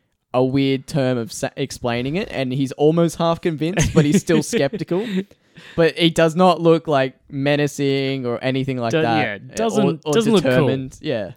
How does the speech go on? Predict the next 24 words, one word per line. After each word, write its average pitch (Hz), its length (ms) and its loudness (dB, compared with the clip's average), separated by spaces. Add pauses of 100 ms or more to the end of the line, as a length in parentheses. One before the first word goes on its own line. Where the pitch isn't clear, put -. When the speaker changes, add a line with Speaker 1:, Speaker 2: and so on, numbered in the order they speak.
(160)
Speaker 2:
Doesn't 220 200 -12
look 180 140 -6
cool. 120 360 -8
Like, 120 180 -12
flat 156 300 -6
out, 135 140 -2
that's 131 180 -8
the 139 80 -8
only 131 140 -8
way 120 100 -8
to 113 100 -10
say 101 200 -16
it. - 60 -20 (160)
Speaker 1:
Yeah, - 100 -16
it's - 120 -20
not 127 160 -6
great. 73 220 -8 (240)
Speaker 2:
But 170 120 -4
I 170 80 2
will 165 240 4
say, 123 440 -6 (480)
despite 156 600 -2
the 208 120 0
faces, 127 640 -6